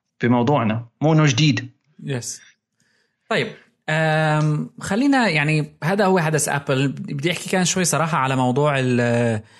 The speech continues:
Speaker 2: السماعات، بس حكينا عنه بشكل مختصر. يعني أنا شايف مستقبل جيد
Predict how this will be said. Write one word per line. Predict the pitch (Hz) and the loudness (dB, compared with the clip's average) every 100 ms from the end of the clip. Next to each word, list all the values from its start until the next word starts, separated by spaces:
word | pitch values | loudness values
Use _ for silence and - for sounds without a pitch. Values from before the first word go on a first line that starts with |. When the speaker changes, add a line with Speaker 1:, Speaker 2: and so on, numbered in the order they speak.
| - - | -20 -6
Speaker 2:
السماعات، | - 139 131 123 160 147 | -2 0 0 0 -2 -2
بس | 127 | -4
حكينا | - 143 160 131 | -4 -4 -2 0
عنه | 135 131 | 0 -2
بشكل | 117 120 135 - 120 120 127 | -2 -4 -6 -4 -4 -2 -4
مختصر. | 127 117 139 - 131 123 120 | -4 -2 -4 -6 -8 -8 -8
يعني | 123 127 - | -8 -6 -2
أنا | 165 175 170 | 0 0 0
شايف | - 175 180 143 | 0 0 -2 -2
مستقبل | 127 151 151 131 | -4 -2 -2 -2
جيد | 151 156 127 | -2 0 0